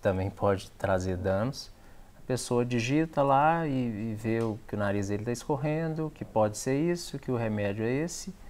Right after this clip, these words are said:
vai lá na farmácia e compra, sem ir no médico, e toma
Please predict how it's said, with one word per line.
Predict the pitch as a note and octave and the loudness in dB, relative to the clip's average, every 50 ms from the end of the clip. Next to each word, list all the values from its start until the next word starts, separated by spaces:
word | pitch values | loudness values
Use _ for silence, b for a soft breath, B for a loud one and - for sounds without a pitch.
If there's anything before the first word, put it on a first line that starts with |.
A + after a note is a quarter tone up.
| b b b b b b | b b b b b b
vai | - C#3+ D3+ D#3+ | 2 4 6 6
lá | E3 D3+ D3 D#3 | 6 6 4 4
na | E3+ E3+ | 2 0
farmácia | E3 - F3+ E3+ E3 D#3 D3 D3+ D#3 - E3+ | 0 0 0 2 2 2 2 2 0 -4 -6
e | - | -6
compra, | - - B2 B2 C#3 D3 - B2+ | -2 0 0 2 0 0 -2 -4
sem | A#2+ - - A2 G#2 G#2 | -4 -4 -4 -2 -2 -2
ir | G#2 | -2
no | G#2+ | -2
médico, | G#2+ G#2+ G#2 G2+ G#2 A2+ C3 - - - - D#3 - b b b b b b b - | 0 0 0 0 0 0 -2 -6 -12 -12 -14 -14 -14 b b b b b b b -8
e | C#3+ C#3 | -8 -8
toma | - - C3 B2 B2+ C3 C#3 D#3+ E3+ E3+ E3+ E3 | -2 2 4 4 4 4 2 0 0 -2 -2 -4